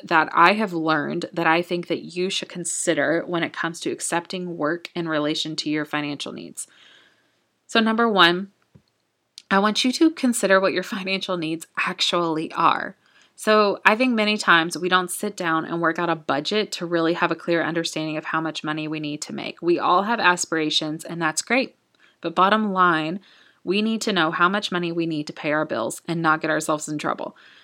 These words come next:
So I think it is always best to just work backwards. Whatever you need for the year, for the quarter, for the month, whatever is easier to measure, then work from that time frame. And then look at your sales.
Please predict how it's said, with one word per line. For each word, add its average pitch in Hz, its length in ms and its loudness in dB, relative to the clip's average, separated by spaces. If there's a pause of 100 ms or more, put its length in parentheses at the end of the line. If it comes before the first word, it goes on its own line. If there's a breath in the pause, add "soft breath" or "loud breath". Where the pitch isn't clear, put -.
(180 soft breath)
So 202 420 6
I 180 120 2
think 196 320 -4
it 175 100 0
is 175 100 0
always 185 380 2
best 160 340 0
to 185 120 -4
just - 260 -6
work 151 280 -2
backwards. - 600 -2
Whatever 190 300 4
you 240 220 0
need 185 240 -2
for 196 140 0
the 180 120 2
year, 160 320 0
for 175 180 -2
the 175 80 -4
quarter, 160 460 0
for 165 140 -2
the 180 80 2
month, 151 360 -2
whatever 185 380 2
is 220 180 0
easier 180 500 0
to 175 120 -8
measure, 165 400 0
then 170 180 0
work 170 220 2
from 190 220 -2
that 160 280 2
time 160 340 -4
frame. - 340 -8 (540 soft breath)
And 202 160 0
then 226 180 2
look 202 180 0
at 208 120 -4
your 180 120 -2
sales. - 600 -4